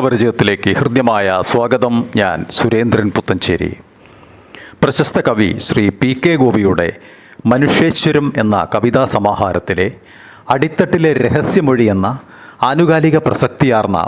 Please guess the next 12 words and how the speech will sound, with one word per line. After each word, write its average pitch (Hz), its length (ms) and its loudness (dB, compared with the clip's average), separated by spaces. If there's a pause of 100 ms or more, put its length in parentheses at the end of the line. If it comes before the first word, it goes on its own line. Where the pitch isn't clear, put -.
(100)
ഒരു 104 180 0
കവിത 120 260 0 (160)
പരിചയപ്പെടുത്തുകയാണ്. 95 1000 0 (1160)
ഇറങ്ങിപ്പോകാൻ 156 880 2
പറഞ്ഞ 107 340 2 (240)
വാക്കുകളെല്ലാം 101 680 0 (240)
ഓടിക്കയറി 110 680 -2
വരികയാണ്. 82 560 0 (1200)
ഇറങ്ങിപ്പോകാൻ 156 760 0 (100)
പറഞ്ഞ 113 280 2 (280)
വാക്കുകളെല്ലാം 104 720 0 (320)
ഓടിക്കയറി 107 680 0